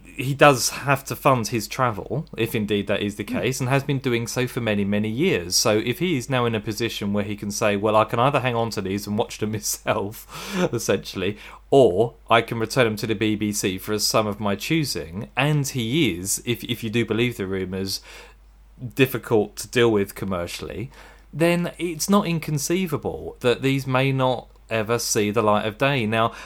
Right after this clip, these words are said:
Speaker 1: that's a view that's not my own. Uh, I spoke to someone else who's been extremely close,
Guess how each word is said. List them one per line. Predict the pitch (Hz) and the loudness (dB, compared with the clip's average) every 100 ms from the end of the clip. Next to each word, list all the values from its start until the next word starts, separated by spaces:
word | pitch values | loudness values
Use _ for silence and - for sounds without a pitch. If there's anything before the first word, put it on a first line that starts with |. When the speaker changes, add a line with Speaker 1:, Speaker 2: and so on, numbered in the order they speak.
| - | -2
Speaker 1:
that's | 151 170 - | 2 2 0
a | 127 | -2
view | 135 135 107 | 2 2 2
that's | 104 - | -2 0
not | 135 113 | 0 4
my | 110 113 | 4 4
own. | 143 101 82 85 | 4 2 -2 -4
Uh, | 107 110 107 | 2 4 6
I | |
spoke | 131 139 120 | 4 4 -2
to | - | -2
someone | - 113 113 | -4 -2 0
else | 113 104 - | 0 0 0
who's | 107 104 | 0 -2
been | - 113 | 0 0
extremely | 107 104 - 175 202 143 | 0 -6 -8 -6 -4 -4
close, | 98 - 95 95 - | -4 -6 -8 -6 -8